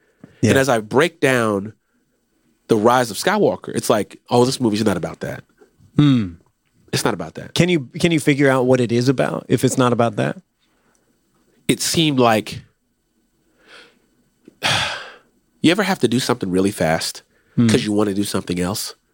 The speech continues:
Speaker 1: Okay. <laughs>
Speaker 2: That's what it seems like.
Speaker 1: Ah, okay. All right.
Speaker 2: It's like, okay, uh, uh,
Speaker 1: It's like, do your chores as quickly as possible so you can go outside and play.
Speaker 2: Right.
Speaker 1: Yeah.
Speaker 2: That's what it felt like.
Speaker 1: So you're not really doing them all the way. You know, you only
Speaker 2: No.
Speaker 1: dusted the piano, like, a little bit.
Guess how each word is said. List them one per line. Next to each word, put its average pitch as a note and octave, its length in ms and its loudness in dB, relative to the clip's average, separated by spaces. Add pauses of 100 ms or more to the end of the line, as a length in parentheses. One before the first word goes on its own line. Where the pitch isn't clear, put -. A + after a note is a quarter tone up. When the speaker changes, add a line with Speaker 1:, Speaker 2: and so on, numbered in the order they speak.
(180)
Speaker 1:
Okay. - 500 0
<laughs> - 220 -2
Speaker 2:
That's F#3 180 0
what C3 80 -6
it C3 40 -14
seems G2 300 -12
like. - 260 -18
Speaker 1:
Ah, C3+ 440 2
okay. C3+ 420 2 (100)
All C3+ 80 2
right. A#2 220 0 (100)
Speaker 2:
It's C3+ 140 0
like, B2 320 -2 (1040)
okay, D3+ 340 2
uh, B2 380 4 (680)
uh, - 540 -6 (760)
Speaker 1:
It's C#2+ 120 -10 (200)
like, D3 200 4
do D#3+ 80 4
your F3 160 4
chores D#3+ 300 4
as C#3 100 -2
quickly D#3 300 2
as C3+ 100 2
possible C3+ 380 0
so C3 120 0
you A#2 80 0
can B2 140 -2
go A#2+ 120 4
outside A2 280 0
and F#2+ 100 -4
play. G#2+ 280 -4
Speaker 2:
Right. A2+ 220 0 (140)
Speaker 1:
Yeah. A2+ 200 -4 (840)
Speaker 2:
That's D3+ 180 2
what C#3 80 2
it - 40 -6
felt - 160 -2
like. - 100 -4
Speaker 1:
So D#3+ 60 6
you're F#3 340 2
not G#3+ 200 4
really F3+ 200 6
doing D#3 280 4
them C#3 140 0
all C3+ 160 4
the C3 80 4
way. A2+ 220 0
You C#3+ 180 2
know, A3 120 6
you E3+ 180 4
only D#3 180 4
Speaker 2:
No. F3 80 2
Speaker 1:
dusted D#3 300 0
the C3 80 -2
piano, C#3+ 380 2
like, C3 160 2
a C3+ 40 2
little F#3+ 200 6
bit. G3 320 0